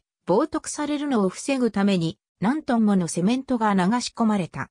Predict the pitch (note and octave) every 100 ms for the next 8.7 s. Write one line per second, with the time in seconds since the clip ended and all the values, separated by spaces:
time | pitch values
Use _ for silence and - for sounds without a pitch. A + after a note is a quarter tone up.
0 | _ _ _ _ _ _ _ _ _ _
1 | _ _ D4 D#4 D4 A#3+ F3+ E3+ F#3 A3+
2 | - A#3+ A#3 - C#4+ C4 G#3 A#3 A#3+ G3+
3 | F#3 - F#3 B3+ C4 C4 A#3+ F#3+ E3+ D#3
4 | E3 - _ _ - - D4+ D#4 C#4+ C#4+
5 | C#4 - - D#4 D#4+ B3+ - G#3+ F#3+ E3+
6 | D#3 - - G#3 F#3+ - E3+ E3+ - _
7 | - C#4+ D4+ A#3 G3 - A3 C4+ B3+ D4+
8 | C4+ G3+ G3 D#3 D#3 D3